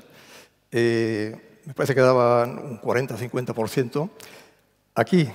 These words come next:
que es un estudio británico, en el cual organismos oficiales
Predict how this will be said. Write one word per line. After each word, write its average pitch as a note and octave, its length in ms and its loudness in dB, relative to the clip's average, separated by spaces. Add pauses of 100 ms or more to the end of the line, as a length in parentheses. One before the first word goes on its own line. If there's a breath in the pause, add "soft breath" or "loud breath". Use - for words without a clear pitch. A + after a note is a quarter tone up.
que C3+ 80 -6
es - 80 -8
un D3 60 -8
estudio C3+ 280 -6
británico, A2+ 560 -2 (240)
en B2 120 -6
el A2 100 -2
cual B2+ 320 4 (360)
organismos C3 480 -2
oficiales B2+ 800 0